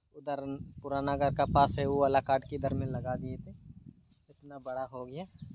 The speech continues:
उधर में दो गो है, उधर एक है, उधर एक है,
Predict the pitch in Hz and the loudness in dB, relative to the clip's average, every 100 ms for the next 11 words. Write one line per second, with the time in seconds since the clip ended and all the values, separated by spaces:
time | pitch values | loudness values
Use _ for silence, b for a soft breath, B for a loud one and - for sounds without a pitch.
0 | - - - - 131 131 135 135 127 135 | -12 -14 -18 -16 -8 -6 -4 -4 -4 -2
1 | 139 135 175 208 _ 123 131 135 131 139 | -2 -4 -6 -10 _ -6 -4 -4 -6 -8
2 | 139 208 _ _ _ _ _ 139 135 139 | -12 -16 _ _ _ _ _ -20 -16 -14
3 | 135 139 - | -14 -16 -18